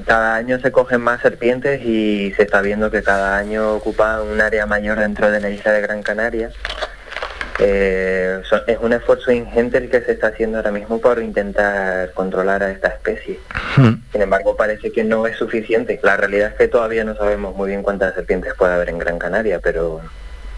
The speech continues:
Speaker 1: por lo visto, dos mil serpientes menos no supone un gran problema para esta población.
Speaker 2: Claro,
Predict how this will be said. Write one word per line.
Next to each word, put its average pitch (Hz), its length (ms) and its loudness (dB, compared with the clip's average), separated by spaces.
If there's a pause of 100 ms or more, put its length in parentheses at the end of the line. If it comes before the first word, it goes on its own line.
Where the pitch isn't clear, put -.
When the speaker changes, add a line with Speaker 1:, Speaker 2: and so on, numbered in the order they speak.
Speaker 1:
por - 140 6
lo - 100 2
visto, 107 800 2
dos 104 200 0
mil 110 180 0
serpientes 107 500 0
menos 110 320 -2
no 107 280 0
supone 101 340 0
un 98 100 -4
gran 98 180 0
problema 95 360 0
para 90 160 0
esta 90 160 0
población. 87 480 -2 (1160)
Speaker 2:
Claro, 104 280 4